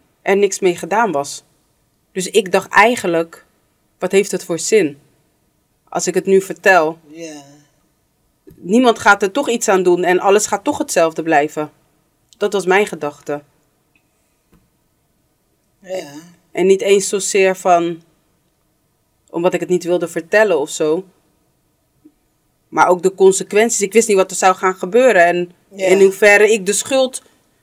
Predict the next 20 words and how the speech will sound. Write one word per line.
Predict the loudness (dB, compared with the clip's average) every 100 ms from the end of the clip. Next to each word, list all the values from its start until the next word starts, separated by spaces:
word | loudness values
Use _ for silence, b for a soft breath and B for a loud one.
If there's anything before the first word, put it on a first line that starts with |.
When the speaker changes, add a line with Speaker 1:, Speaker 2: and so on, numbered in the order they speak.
| _ _ _
Speaker 1:
zou | -4 2 2 2
krijgen. | 2 2 0 -4 -6 _ _
Want | -2 4
nu | 6 6 4
dacht | 0 0
ik | 2
ook | 4 4
een | 2
beetje | 0 0 0
van, | 2 2 0 _ _ _ _ _ _ _ _ _ _ _ _ _ _
trek | 0 0
ik | 0 -4
dit | -4 4
aan? | 6 8 8 6 4 -2 -6 _ _ _ _ _ _ _ -10
Waarom | 0 2 4
overkomt | 4 2 4 2 4
mij | 4 6 6
dit | 4 2 -2 -18 _
Speaker 2:
Ja. | -6 4
Speaker 1:
alweer? | 4 8 8 8 4